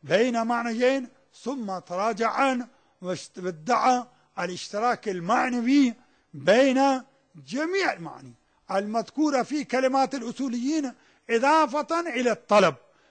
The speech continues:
نفس الطلب أيضًا من جملة مع-، مصادق ذلك المعنى الموضوع. ما-، ما محدد واقعًا، ولكن يقول ليس لي تعبير هذا عن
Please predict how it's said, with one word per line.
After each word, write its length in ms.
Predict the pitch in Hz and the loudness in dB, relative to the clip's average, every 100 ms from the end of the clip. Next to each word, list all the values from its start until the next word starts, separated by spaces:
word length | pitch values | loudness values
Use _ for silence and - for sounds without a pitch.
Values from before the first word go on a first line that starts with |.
| _ | _
نفس 460 | 220 302 330 - - | -2 2 2 -2 -8
الطلب 540 | 311 - 294 320 262 | -8 -2 2 4 4
أيضًا 320 | 190 160 135 123 _ - | 0 -10 -12 -20 _ -12
من 260 | 185 202 165 | -8 -8 -4
جملة 400 | 285 330 240 185 - | 0 0 -2 -6 -8
مع-، 680 | 170 175 190 190 277 247 175 _ 196 | -12 -8 -4 0 2 0 -4 _ -4
مصادق 960 | 202 233 233 226 226 359 320 226 180 - _ 165 | -2 2 2 2 0 -2 -2 -2 -6 -8 _ -2
ذلك 500 | 208 302 285 247 240 | 2 4 2 -2 -4
المعنى 640 | 220 202 269 285 285 262 - _ - | -6 -2 0 0 0 -2 -4 _ -2
الموضوع. 520 | 202 165 135 135 131 123 _ _ _ _ _ _ _ _ _ _ _ _ _ _ | -2 -2 -8 -12 -18 -20 _ _ _ _ _ _ _ _ _ _ _ _ _ _
ما-، 180 | 190 196 | -4 -4
ما 280 | 196 214 220 | 0 2 2
محدد 560 | 220 196 320 320 262 | 2 0 0 0 2
واقعًا، 460 | 240 262 - 302 311 | 4 4 4 0 0
ولكن 480 | 254 262 240 302 269 | 0 0 -2 -4 -6
يقول 600 | 226 - 330 269 220 247 | -6 -2 -2 2 0 -2
ليس 340 | 208 285 320 240 | -8 -6 -4 -6
لي 240 | 240 247 | -6 -6
تعبير 720 | - 214 202 196 349 320 226 233 _ _ - | -4 -4 -2 0 2 4 2 0 _ _ -4
هذا 500 | 208 277 311 285 269 - | 0 2 2 0 -2 -4
عن 340 | 262 320 294 | 0 0 -2